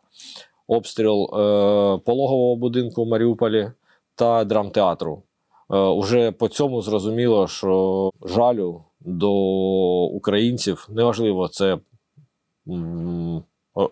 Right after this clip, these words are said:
рускоязичне місто або україно-, україномовне, е, місцеве буде, місцеве населення буде знищуватись, ну, майже під нуль,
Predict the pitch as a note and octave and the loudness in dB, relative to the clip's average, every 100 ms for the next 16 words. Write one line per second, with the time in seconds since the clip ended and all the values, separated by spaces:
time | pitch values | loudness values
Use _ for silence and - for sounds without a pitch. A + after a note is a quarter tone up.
0 | _ A2 B2+ - A#2+ G#2+ A2 D3+ - B2+ | _ -2 -2 0 0 2 2 0 0 -2
1 | A#2 A#2 - G2 F2+ - F#2 F2+ G2+ G2 | -2 -2 -2 0 0 0 -2 0 0 0
2 | - G#2+ C#3 C3 A2 - - G#2 G#2 G#2 | 0 2 2 2 2 0 -2 -4 -2 0
3 | G#2+ G#2+ A2 D3 D3 B2+ - - - - | 0 0 0 0 0 -2 -6 -12 -16 -16
4 | - _ _ _ _ _ _ _ _ _ | -18 _ _ _ _ _ _ _ _ _
5 | A2+ A2+ G#2+ G#2 G#2 G#2+ A2+ - C#3 A2+ | 0 2 4 4 4 2 0 0 0 0
6 | A2 G#2+ G2+ G2 F#2+ F#2+ A2 - B2 A2 | 0 0 2 4 4 2 -2 0 0 0
7 | - C3+ A2+ F#2+ G2 G2 G#2 A2+ G2+ F2+ | 2 2 2 -2 -4 -4 -2 -2 0 0
8 | F2 E2+ G#2 G2 G2 G2+ F2+ F2 F#2+ F2 | 0 -6 -4 -2 0 0 0 -4 -4 -2
9 | A#2 G2+ | 0 0